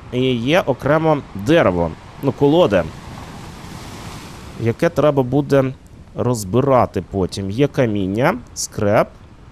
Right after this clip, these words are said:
Добре, давайте поки що підемо від простого до складного. Нам потрібен кемпфайр. Крафтимо.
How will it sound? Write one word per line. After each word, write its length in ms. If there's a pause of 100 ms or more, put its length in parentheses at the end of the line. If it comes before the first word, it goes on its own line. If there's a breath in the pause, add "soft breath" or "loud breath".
(840)
Добре, 280 (120)
давайте 440
поки 320
що 200 (200)
підемо 500 (260)
від 140 (800)
простого 680 (220)
до 140
складного. 640 (1000)
Нам 240
потрібен 480 (140)
кемпфайр. 520 (1160)
Крафтимо. 500